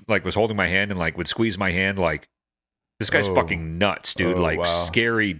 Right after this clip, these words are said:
Speaker 1: Dahmer nuts.
Speaker 2: Holy shit.
Speaker 1: And, uh, one thing to illustrate that, he told several stories that made us think that same thing, but one of 'em was he trained his,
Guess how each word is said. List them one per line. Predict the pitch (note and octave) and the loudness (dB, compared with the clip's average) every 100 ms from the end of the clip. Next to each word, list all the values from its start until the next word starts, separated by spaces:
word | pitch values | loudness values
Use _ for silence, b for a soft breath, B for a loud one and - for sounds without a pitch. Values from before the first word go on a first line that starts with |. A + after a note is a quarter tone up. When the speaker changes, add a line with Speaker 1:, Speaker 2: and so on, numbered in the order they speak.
| - | 0
Speaker 1:
Dahmer | F#2 G2 F2 D2+ D2 | 0 0 -2 -4 -4
nuts. | D#2+ C#2+ - - | -4 -4 -4 -6
Speaker 2:
Holy | - F2 B1 | -6 -8 -8
shit. | D#2+ F2+ E2+ - | -8 -4 -4 0
Speaker 1:
And, | G#2 G#2 | 0 2
uh, | G2 E2+ | 0 0
one | E2 F#2+ D3 F3+ | -2 0 0 0
thing | D3+ B2+ A2+ G#2 | -2 0 0 0
to | F#2 G2+ | -2 0
illustrate | G2+ F#2+ - F#2+ F2 | 2 0 2 0 2
that, | F2+ E2 | 2 2
he | G#2+ | 2
told | B2+ C#3+ | 2 2
several | - F#3+ E3 | 2 0 0
stories | - C#3+ B2+ G2+ | 2 2 2 0
that | G2+ | -2
made | G2 | 0
us | F2+ - | 0 0
think | G#2+ | 0
that | - E2+ - | 0 0 0
same | F#2 D#2+ | -2 -2
thing, | G2+ F#2 | -2 0
but | F2 | -2
one | A2+ E3 | 0 0
of | D3+ | 0
'em | G#2+ | 0
was | F2+ F2 F2 E2+ - _ _ _ - | 0 2 0 -2 -8 _ _ _ -4
he | A#2+ | -2
trained | G2+ - - C3 D#3 E3+ | -2 -4 -2 -2 -2 -4
his, | A2 B2+ A#2 G#2+ | -2 0 0 -2